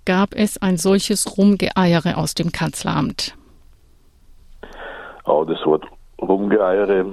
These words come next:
Speaker 2: beschreibt die Situation wirklich nicht richtig. Es ist eine extrem schwierige Ausgangssituation.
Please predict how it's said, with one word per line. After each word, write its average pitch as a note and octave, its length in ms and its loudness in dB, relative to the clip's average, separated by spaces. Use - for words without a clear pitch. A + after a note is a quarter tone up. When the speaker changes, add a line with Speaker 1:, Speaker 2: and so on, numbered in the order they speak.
Speaker 2:
beschreibt E2+ 580 0
die F#2 120 -2
Situation F2 580 0
wirklich F2 300 2
nicht D#2 220 -10
richtig. - 400 0
Es - 160 -10
ist - 120 -6
eine - 180 -2
extrem F#2+ 560 0
schwierige F2+ 560 0
Ausgangssituation. G2+ 1120 0